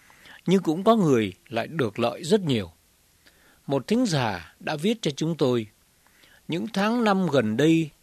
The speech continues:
tôi trải qua một thời gian rất khó khăn. Tôi vẫn nghe đài Nguồn Sống nói rằng, mỗi cái đau khổ hoặc là đưa ta xa Chúa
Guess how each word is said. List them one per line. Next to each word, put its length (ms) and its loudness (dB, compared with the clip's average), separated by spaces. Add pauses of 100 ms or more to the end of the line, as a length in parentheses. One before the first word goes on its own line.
tôi 180 -2
trải 420 -4
qua 220 0
một 240 -2
thời 400 -4
gian 380 -4
rất 260 -2
khó 200 4
khăn. 300 -2 (1000)
Tôi 120 4
vẫn 240 2
nghe 120 2
đài 220 6
Nguồn 300 0
Sống 320 2
nói 180 4
rằng, 280 -2 (800)
mỗi 220 4
cái 200 2
đau 280 6
khổ 500 0 (200)
hoặc 320 -4
là 260 0
đưa 360 2
ta 320 0
xa 380 0
Chúa 360 2